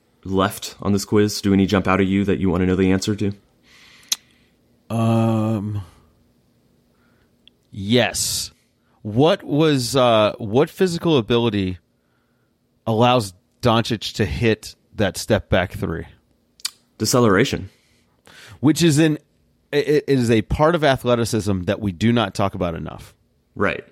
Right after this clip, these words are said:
Speaker 1: Right.
Speaker 2: James
Speaker 1: What
Speaker 2: Harden
Speaker 1: a-
Speaker 2: is extremely athletic because of the way he can go full speed and decelerate in, like, one step.
Speaker 1: I, I don't know if it's the best article I've ever written for The Athletic, certainly not the,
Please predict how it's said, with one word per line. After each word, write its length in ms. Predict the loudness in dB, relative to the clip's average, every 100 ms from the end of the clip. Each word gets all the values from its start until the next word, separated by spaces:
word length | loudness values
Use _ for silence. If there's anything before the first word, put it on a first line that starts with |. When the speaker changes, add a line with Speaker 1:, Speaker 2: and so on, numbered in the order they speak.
| _ _ _ _ -6
Speaker 1:
Right. 120 | 0
Speaker 2:
James 260 | 2 2 4
Speaker 1:
What 80 | 4
Speaker 2:
Harden 200 | 4 2
Speaker 1:
a- 40 |
Speaker 2:
is 180 | 0 -4 -8
extremely 760 | -4 -4 0 2 4 4 4 2
athletic 600 | 0 -2 -2 -2 -6 -8
because 640 | -6 -2 2 4 2 -2
of 240 | -8 -8 -4
the 80 | -2
way 240 | 0 0
he 180 | 0 -4
can 280 | -6 -6 -8 -16 _ _ 2
go 180 | 2
full 240 | 4 2 2
speed 440 | 0 0 0 -2 -6
and 180 | -6
decelerate 680 | -6 -6 -2 -2 -2 -4 -8 -14 _ _ -10
in, 140 | -6
like, 260 | -6 -8 -6
one 260 | -4 -4
step. 380 | -6 -10 -12 -14 -16 _ _ -6
Speaker 1:
I, 200 | -2 0
I 20 |
don't 140 | 0 2
know 100 | 2
if 100 | 0
it's 160 | 0
the 100 | -2
best 320 | -2 -4 -2
article 340 | 0 0 2 2
I've 120 | 2
ever 160 | 2 2
written 420 | 2 2 2 2
for 200 | 0 2
The 100 | 2
Athletic, 320 | 2 0 2
certainly 300 | 0 2 2
not 200 | 2 0
the, 120 | -4